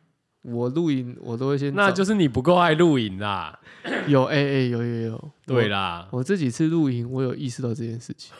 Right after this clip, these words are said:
Speaker 2: <laughs>
Speaker 1: 我好像没有
Speaker 2: 你开始觉得了。
Speaker 1: 我喜欢那个氛围，但是我好像没有那么的热衷在这件事情上面。就我喜欢那个氛围，觉得大家，哎，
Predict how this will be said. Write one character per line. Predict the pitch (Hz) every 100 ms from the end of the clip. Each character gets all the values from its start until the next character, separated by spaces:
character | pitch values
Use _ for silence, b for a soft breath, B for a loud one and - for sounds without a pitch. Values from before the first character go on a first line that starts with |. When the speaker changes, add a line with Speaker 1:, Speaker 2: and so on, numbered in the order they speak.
| -
Speaker 2:
<laughs> | - 120 -
Speaker 1:
我 | 180
好 | 208
像 |
没 | 160
有 | 135
Speaker 2:
你 |
开 | 165
始 | 117
觉 | - 90
得 | 90 90
了。 | - - _ _ _ B B B B
Speaker 1:
我 | 196 247
喜 | - 143
欢 | 151 180
那 | 185
个 |
氛 | 151 160 160
围， | 131
但 | 139 151
是 |
我 | 147 120
好 | 131
像 | 135
没 | 170 190
有 | 160
那 | 147 160
么 | 139 123
的 | - 110 - _ _ _ _ _
热 | 160 202 156
衷 | - 131 131
在 | 135
这 | 127
件 | 123
事 | 123
情 | 127 135
上 | - -
面。 | 165 170 _ _ _ _ _
就 | 156
我 | 156 170
喜 | - 123
欢 | 123 127
那 |
个 | 120
氛 | - - -
围， | 165 -
觉 | -
得 | 127
大 | 127 143
家， | 151
哎， | 156